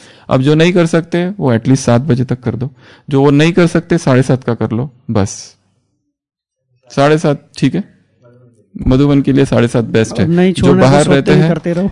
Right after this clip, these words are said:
Speaker 1: ये चलो एक indirect point है उससे related,
Speaker 2: क्या
Speaker 1: परंतु
Speaker 2: है?
Speaker 1: सोने से चार घंटा पहले भोजन पूरा हो जाए। इसमें बहुत सारे वैज्ञानिक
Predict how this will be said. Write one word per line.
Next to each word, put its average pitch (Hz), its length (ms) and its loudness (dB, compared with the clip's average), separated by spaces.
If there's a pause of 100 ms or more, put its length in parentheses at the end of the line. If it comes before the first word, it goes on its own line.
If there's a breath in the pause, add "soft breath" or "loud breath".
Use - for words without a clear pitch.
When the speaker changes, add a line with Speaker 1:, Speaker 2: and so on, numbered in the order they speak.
Speaker 1:
ये 156 80 0
चलो 151 240 0
एक 143 160 0
indirect 143 460 0
point 120 260 -2
है 165 160 -4
उससे 156 300 -2
related, 135 440 0
Speaker 2:
क्या - 360 -14
Speaker 1:
परंतु 151 580 2
Speaker 2:
है? 160 200 -14
Speaker 1:
सोने 160 360 -2
से 160 160 -4
चार 135 260 0
घंटा 135 260 0
पहले 127 240 -2
भोजन 120 300 0
पूरा 120 200 0
हो 98 120 -2
जाए। - 280 -10 (1300)
इसमें 127 320 0
बहुत 143 300 0
सारे 139 300 -4
वैज्ञानिक 127 580 -2